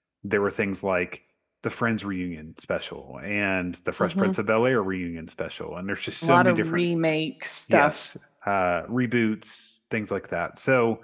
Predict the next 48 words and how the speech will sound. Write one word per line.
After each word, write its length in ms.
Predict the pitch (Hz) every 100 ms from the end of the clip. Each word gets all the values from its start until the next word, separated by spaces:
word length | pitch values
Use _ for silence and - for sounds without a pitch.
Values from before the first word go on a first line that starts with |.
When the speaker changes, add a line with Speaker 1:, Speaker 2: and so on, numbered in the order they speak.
| -
Speaker 2:
Mm-hmm. 320 | 175 180 175
Speaker 1:
um, 320 | 113 104 98
so 200 | - 127
in 60 | 113
twenty 200 | 143 139
twenty-two, 520 | 127 120 107 143 113
they 160 | 101 101
came 280 | - 120
back 460 | 120 98 107 - - -
and 380 | 104 95 95 92
they 100 | 92
redid, 880 | 92 98 113 113 107 98 95 92 - _ _ _ _ _ _
um, 440 | 104 98 92 87 92 _ _ _
they 80 | 110
didn't 220 | 95 85
redo 300 | 90 87 80
it. 80 | 90
They 160 | 92 92
added, 480 | 95 95 98 95 -
they 100 | -
made, 360 | 90 90 92 90
they 60 | -
created, 640 | - 95 87 87 85 85 - _ _ _ _
they 60 | -
brought 160 | 92
the 80 | 180
Speaker 2:
Mm-hmm. 80 | 170
Speaker 1:
Sanderson 360 | 104 92 - 90
sisters 340 | - - 95
back 240 | 92 87 -
for 240 | - 85 _ _ _ -
what 100 | 101
we 100 | 98
know 200 | 90 92
as 100 | 92
Hocus 300 | 92 85 -
Pocus 260 | - -
two. 240 | - 95 82 - - -
I've 220 | 127 175
Speaker 2:
Mm-hmm. 40 |
Speaker 1:
only 160 | 170 117
seen 200 | - 127
this 200 | 104 -
once. 520 | 95 95 104 - 90
Have 120 | 104 101
you 80 |
seen 260 | 110 - 113
it 140 | 104